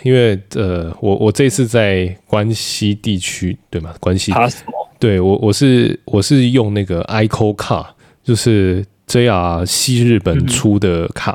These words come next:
Speaker 1: 嘛，
Speaker 2: 嗯。
Speaker 1: 那个东日本是苏卡嘛，然后西日本是最近有推出了 iPhone 版的那个，那个 ICO 卡。那我就每次在刷东西的时候，
Speaker 2: 嗯。
Speaker 1: 我就，诶，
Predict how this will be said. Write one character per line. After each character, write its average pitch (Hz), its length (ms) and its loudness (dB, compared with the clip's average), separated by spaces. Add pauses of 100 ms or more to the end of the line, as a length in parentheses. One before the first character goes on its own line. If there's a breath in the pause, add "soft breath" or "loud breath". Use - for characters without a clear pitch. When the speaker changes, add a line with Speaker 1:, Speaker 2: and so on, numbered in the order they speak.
Speaker 1:
嘛， 117 180 -8
Speaker 2:
嗯。 - 0 -
Speaker 1:
那 123 100 -6
个 113 200 -2
东 127 260 0
日 131 80 4
本 90 180 -2
是 101 80 -2
苏 101 240 0
卡 98 300 -6
嘛， - 180 -12
然 98 120 -4
后 95 260 -2 (160 soft breath)
西 - 280 0
日 117 140 2
本 87 220 -4
是 101 240 -4
最 107 260 0
近 101 220 0
有 82 160 -2
推 101 240 0
出 110 180 0
了 98 200 2
iPhone 110 420 0
版 92 240 -6
的 87 180 -8
那 98 100 -6
个， 85 220 -8 (520 soft breath)
那 110 100 -2
个 85 320 -4
ICO 98 400 -2
卡。 90 320 -8 (460 soft breath)
那 139 100 2
我 131 180 2
就 127 240 4 (320 soft breath)
每 98 160 0
次 120 120 0
在 147 120 4
刷 120 300 0
东 117 180 0
西 113 140 2
的 104 80 4
时 104 140 0
候， 113 100 4
Speaker 2:
嗯。 - 40 4
Speaker 1:
我 95 60 2
就， 98 100 0
诶， 120 180 0